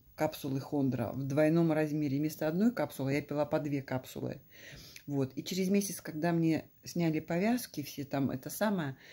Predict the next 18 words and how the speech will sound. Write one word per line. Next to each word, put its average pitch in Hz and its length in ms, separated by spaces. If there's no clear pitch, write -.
сделали 170 420
снимок, 185 440
врач 156 200
сказал, 139 460
надо 151 320
же, 135 300
рука 151 340
как 147 240
бы, 127 440
ну, 160 200
положительная 156 580
динамика, 139 640
и 139 40
прям 147 440
срослась 170 680
рука, 139 320
по-, 135 160
получается. 139 840